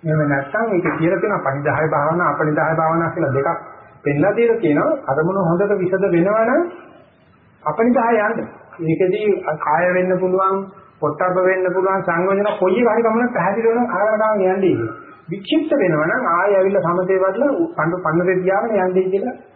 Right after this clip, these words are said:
කියන අවස්ථාව තියෙනවා. නමුත් මේ සුසීමේකේ ඒක දමල ගහන මට්ටමට කියනවා. තේරුම් ගන්න නම් තේරුම් ගන්න, ම්, අපි පඤ්ඤා විමුක්තයි. මෙතන සම්මතන ඔය චිත්ත,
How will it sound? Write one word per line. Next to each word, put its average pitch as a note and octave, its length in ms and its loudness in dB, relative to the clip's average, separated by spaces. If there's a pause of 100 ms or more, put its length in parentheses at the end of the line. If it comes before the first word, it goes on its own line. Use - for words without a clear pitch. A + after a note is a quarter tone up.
(140)
කියන F#3+ 200 -2
අවස්ථාව F#3 360 0
තියෙනවා. - 960 -8
නමුත් D#3 280 0
මේ D#3 160 0
සුසීමේකේ A#3 760 0
ඒක A3+ 240 2 (760)
දමල D3 380 0
ගහන F3+ 240 0
මට්ටමට D3+ 460 -2
කියනවා. A2+ 320 -10 (840)
තේරුම් E3 380 -2
ගන්න F#3+ 180 0
නම් E3+ 160 0
තේරුම් D#3+ 280 2
ගන්න, G#3 240 0 (440)
ම්, D3+ 280 -4
අපි D3+ 280 -2
පඤ්ඤා F3 360 0
විමුක්තයි. B2 380 -6
මෙතන - 2000 -10 (960)
සම්මතන - 140 -8 (1900)
ඔය D#3+ 160 0
චිත්ත, C#3+ 300 -4